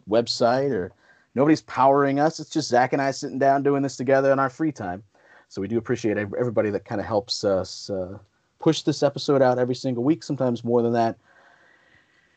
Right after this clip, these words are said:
And I am very much looking forward to whatever game you have in the back of your mind that we will soon be reviewing before the,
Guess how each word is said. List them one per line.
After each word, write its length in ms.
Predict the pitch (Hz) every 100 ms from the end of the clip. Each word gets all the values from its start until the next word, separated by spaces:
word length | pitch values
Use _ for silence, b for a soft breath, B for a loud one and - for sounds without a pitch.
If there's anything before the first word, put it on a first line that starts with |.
| b
And 140 | 131
I 80 | 143
am 180 | 165 151
very 220 | 156 165
much 240 | 160 147
looking 260 | 156 143 139
forward 380 | - 135 113 107
to 120 | 110
whatever 320 | 110 139 139
game 540 | 127 113 143 147 151 143
you 120 | 135
have 480 | 127 131 123 113 113
in 40 |
the 80 | 104
back 300 | 131 131 151
of 40 |
your 140 | 135 131
mind 460 | 127 120 104 98
that 80 | 101
we 100 | 117
will 100 | 110
soon 340 | - 139 143
be 120 | 127 127
reviewing 460 | 117 110 117 98
before 340 | 95 - 104 98
the, 260 | 98 90